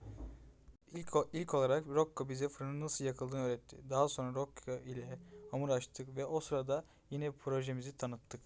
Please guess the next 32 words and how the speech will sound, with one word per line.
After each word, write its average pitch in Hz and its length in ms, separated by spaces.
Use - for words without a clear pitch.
Ve 147 200
akşam 139 400
oldu. 123 240
Herkes 147 420
kendi 139 280
pizzasını 127 420
yapmak 131 360
için 127 320
Rocco'nun 139 540
yanına 127 280
gitti. 123 320
Rocco 139 360
bize 131 160
çok 147 220
yardımcı 120 360
oldu. 117 160
Herkes 143 380
tek 151 220
tek 135 160
kendi 135 260
pizzasını 127 500
kendi 123 300
yaptı 117 360
ve 131 80
çok 143 280
beğendi. 120 200
Ve 156 200
bir 190 120
sonraki 143 460
gün 147 200
Şef 160 360
Angelino'nun 147 880